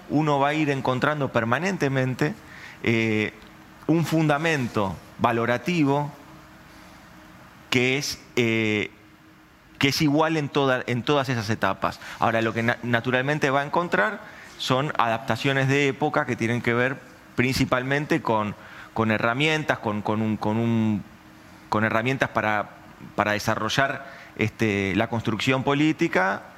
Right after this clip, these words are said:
la construcción de consensos y fundamentalmente herramientas que interpreten qué es lo que está sucediendo en el resto del mundo, en el resto del, de la región.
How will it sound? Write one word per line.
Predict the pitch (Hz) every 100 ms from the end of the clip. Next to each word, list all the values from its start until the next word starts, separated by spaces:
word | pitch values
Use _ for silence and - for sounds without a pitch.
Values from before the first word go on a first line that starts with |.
| - - -
la | 113
construcción | 110 107 101 143
de | 143
consensos | 143 151 175 175 170 190 151
y |
fundamentalmente | 120 117 117 117 117 127 151 165
herramientas | 165 127 131 151 151
que | 127
interpreten | 120 120 113 143 143 175 170 - - - -
qué | 139
es |
lo | 139
que | 120
está | 139
sucediendo | 123 113 117 135 123
en |
el | 110
resto | 117 - 117
del | 120
mundo, | 165 180 147
en | 117
el |
resto | 113 123 127 110
del, | 104 95
de | 101
la | 101
región. | 95 104 160 170 170